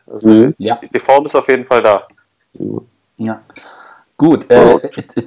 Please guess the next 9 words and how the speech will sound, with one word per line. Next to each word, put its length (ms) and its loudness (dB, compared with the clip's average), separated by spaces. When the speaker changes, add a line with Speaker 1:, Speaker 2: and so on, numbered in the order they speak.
Speaker 3:
zum 180 -2
Abschluss, 400 -4
was, 220 -4
was 160 -6
traut 240 -2
dir 100 -4
Emanuel 380 -6
Buchmann 360 -10
zu? 200 -12